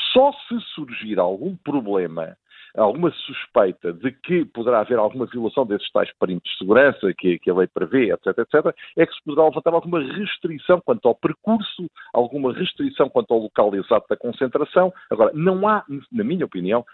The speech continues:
não há necessidade de autorização. E embora isto possa parecer um jogo de palavras, não é. Quer dizer, eu não peço autorização para me manifestar.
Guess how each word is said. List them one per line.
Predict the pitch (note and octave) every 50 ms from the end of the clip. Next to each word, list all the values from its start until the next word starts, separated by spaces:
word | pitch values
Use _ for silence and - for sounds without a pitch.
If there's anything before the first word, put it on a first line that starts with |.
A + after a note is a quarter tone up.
| _ -
não | A2 A2+ A#2+ A2+ A#2+ C#3+
há | D#3 D3+
necessidade | C#3 B2+ B2+ - - - - E3 D3+ - - - G#2+ F#2+ C3 C3 B2+ G#2+
de | G2 A#2
autorização. | G2 F#2+ - - A#2 G#2+ F2+ F2+ - - - -
E | G2+ C3
embora | D3+ D3 D#3 B2
isto | G#2 - -
possa | - G#2+ - -
parecer | - A#2 G#2+ - A2 F2
um | D#2 D#2 D#2+
jogo | D#2 F#2+ G2 -
de | _ -
palavras, | A#2 A2+ B2+ C#3+ C#3 D#3 D3+ -
não | F3+ G3+ G#3 F3+ D3
é. | C#3 C3 - - - - _ _
Quer | G#2+
dizer, | - D#3+
eu | D3+ E3+
não | E3+ E3+ D#3 C3
peço | - - F3 F#3 F3 - - -
autorização | F3 D#3 - - E3+ F3+ D3+ B2+ B2 C#3+ B2 - - E3+ E3+ E3
para | D#3+ D#3+ D3 C#3
me | C3+
manifestar. | B2+ C3 C3+ D3 C#3 - - - - - - -